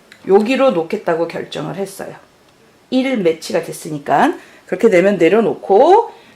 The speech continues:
즉시 자원을 받아옵니다.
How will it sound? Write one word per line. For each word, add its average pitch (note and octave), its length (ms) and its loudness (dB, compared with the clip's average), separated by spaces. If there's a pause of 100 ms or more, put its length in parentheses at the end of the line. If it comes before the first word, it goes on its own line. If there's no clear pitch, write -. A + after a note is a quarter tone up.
(100)
즉시 F4 1000 2 (300)
자원을 B3+ 680 2 (500)
받아옵니다. F#3 840 2